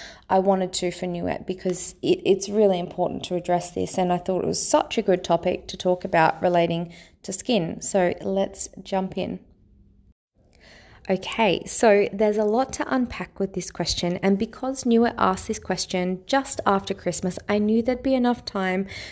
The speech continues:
between then and now for her to provide a little bit more information. So I'm gonna go ahead and read what Nuet said as a follow-up. So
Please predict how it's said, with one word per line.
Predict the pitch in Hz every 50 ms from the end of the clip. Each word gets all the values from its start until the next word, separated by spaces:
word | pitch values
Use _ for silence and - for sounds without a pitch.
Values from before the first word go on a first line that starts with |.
| - - -
between | 208 202 - - 185 185 180
then | 170 190 190 196
and | 214 214 208
now | 196 180 175 170 175 175 180 170
for | - - 190 180
her | 175 - 185 175 175
to | 175 - - 180 180
provide | 180 - 208 190 196 202 190
a | 196
little | 202 196 202 202
bit | 202 -
more | - 190 190 175
information. | - 180 175 - 180 - - - - - - - -
So | - - 196 196 196 - - - - - -
I'm | 220 226
gonna | 247 269 294
go | 285 - 233 226
ahead | 220 196 - 196 190 - -
and | 185 180 180 175
read | 180 180 180 180 180 -
what | - - -
Nuet | 185 180 180 180 180 180 175 170 - 175 - - - - -
said | - - - 175 175 -
as | - 175 -
a | 180
follow-up. | - - - 196 - 170 - - 87 80 - - - -
So | - - 208 185